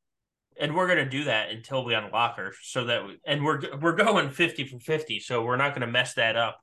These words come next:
by, "Oh, s-, so-and-so had to put Fifth Brother in platoon. Screw his score, uh, or Reva mission." So we'll just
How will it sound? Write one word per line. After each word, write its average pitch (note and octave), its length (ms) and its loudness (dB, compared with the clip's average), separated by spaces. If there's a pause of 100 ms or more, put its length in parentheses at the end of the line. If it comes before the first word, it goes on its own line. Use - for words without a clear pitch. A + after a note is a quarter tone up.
by, A2+ 280 2 (420)
"Oh, G3 280 6
s-, - 200 -8 (460)
so-and-so F3+ 600 4
had C#3+ 220 4
to C3+ 80 -8
put - 340 -4
Fifth G3 240 0
Brother A#2+ 300 0
in A#2 80 -8
platoon. C3 540 -4
Screw C#3+ 420 -6
his C#3 240 0
score, A2 540 -8 (100)
uh, A#2+ 300 0
or A#2 200 -4
Reva G#2 300 -8
mission." A#2 460 -8 (460)
So D3 180 2
we'll D3 100 -2
just D3 340 -2